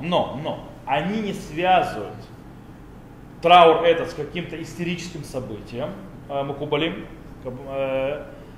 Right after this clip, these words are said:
они это говорят, что это состояние человека, в котором он находится, когда он считает. Когда человек считает, он, э, это показывает, э, скажем так, э, беспокойство, тревогу, которую несет,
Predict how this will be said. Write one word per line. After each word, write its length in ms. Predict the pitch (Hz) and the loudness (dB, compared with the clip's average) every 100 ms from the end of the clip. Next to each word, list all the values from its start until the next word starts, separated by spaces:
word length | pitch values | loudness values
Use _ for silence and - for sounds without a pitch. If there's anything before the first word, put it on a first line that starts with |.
| - - | -18 -6
они 520 | 135 156 170 233 247 240 | 0 2 2 4 4 2
это 380 | 208 208 208 | 4 2 2
говорят, 520 | 147 151 151 202 262 - | 0 0 4 6 6 2
что 280 | - 170 - | -4 -6 0
это 420 | 214 240 - 233 | 2 2 0 -4
состояние 800 | - 196 - - 151 170 180 165 | -2 -4 -6 -8 -2 -2 -2 -6
человека, 540 | - 151 135 131 120 - 107 | -6 -8 -8 -6 -8 -10 -14
в 40 | - | -12
котором 300 | 127 151 143 | -4 -4 -4
он 40 | |
находится, 340 | 131 196 196 - | -4 -2 -2 -4
когда 180 | 131 | -6
он 120 | 139 - | -8 -8
считает. 460 | - - 120 98 - - - - - - - - | -14 -14 -12 -12 -14 -18 -18 -18 -18 -18 -18 -12
Когда 220 | - 170 226 | 4 8 10
человек 260 | 240 226 | 8 4
считает, 800 | - - 175 - 226 254 254 247 - | 2 -4 -4 2 6 8 8 4 0
он, 320 | 208 220 202 | 2 2 2
э, 40 | 180 | 2
это 440 | 175 208 220 214 | 2 4 2 2
показывает, 1040 | - 160 - 196 214 180 185 170 156 151 - - - - | 0 -4 0 2 4 2 -2 0 0 -2 -4 -14 -14 -6
э, 460 | 156 147 143 139 | -2 -2 -2 -4
скажем 240 | 139 139 143 156 | -4 -8 -6 -2
так, 320 | 143 - - - - - - - | -2 -2 -12 -16 -18 -18 -14 -4
э, 400 | 139 139 139 143 | 2 2 2 2
беспокойство, 1300 | 190 - 190 - 226 254 240 - 165 170 170 - | 0 0 -2 4 6 6 4 -4 0 4 4 2
тревогу, 580 | 165 180 156 220 233 - | -2 0 8 10 10 6
которую 340 | 170 - 160 160 | 0 -2 -2 -2
несет, 180 | 220 | -2